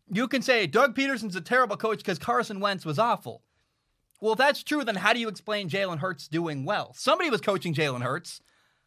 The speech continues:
Uh, and then also, let me ask you this. How many times has Doug Peterson thrown the ball in twenty twenty in an N F L season, an N F L game?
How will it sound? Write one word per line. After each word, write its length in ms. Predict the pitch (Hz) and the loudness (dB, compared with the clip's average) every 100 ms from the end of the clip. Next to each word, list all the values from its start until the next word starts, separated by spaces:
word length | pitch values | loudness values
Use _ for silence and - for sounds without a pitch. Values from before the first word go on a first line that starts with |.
| _ _ _ _ _ _ _ _ _ - | _ _ _ _ _ _ _ _ _ 0
Uh, 720 | 160 160 147 139 135 127 123 - | 4 6 6 4 2 0 -2 0
and 140 | 175 | 2
then 100 | 196 | 2
also, 300 | 320 349 214 | 4 2 0
let 100 | 214 | 0
me 80 | 208 | 2
ask 220 | 190 185 | 0 0
you 60 | 185 | -4
this. 280 | 123 - - _ _ _ _ _ _ _ _ | -4 -6 -16 _ _ _ _ _ _ _ _
How 140 | 247 320 | 2 2
many 180 | 349 | 2
times 440 | 214 214 208 196 - | 0 2 0 -2 -4
has 180 | 170 139 | -4 0
Doug 300 | 180 190 151 | 2 0 0
Peterson 400 | 190 175 143 139 | -4 -4 -4 -4
thrown 220 | 147 151 | -2 -2
the 60 | 135 | -2
ball 460 | 131 120 117 113 _ _ _ _ _ _ _ | -2 -2 -4 -8 _ _ _ _ _ _ _
in 120 | 147 135 | -6 -2
twenty 260 | 165 170 | -2 -2
twenty 420 | 143 143 123 117 - _ _ _ _ _ 143 | -2 -4 -4 -8 -14 _ _ _ _ _ -2
in 140 | 143 | 0
an 60 | 135 | 2
N 120 | 135 | 0
F 100 | 131 | -2
L 100 | 123 | -6
season, 280 | 120 113 - | -6 -10 -6
an 120 | 131 | -2
N 100 | 143 | -2
F 80 | 147 | -2
L 60 | 135 | -4
game? 180 | 104 | -6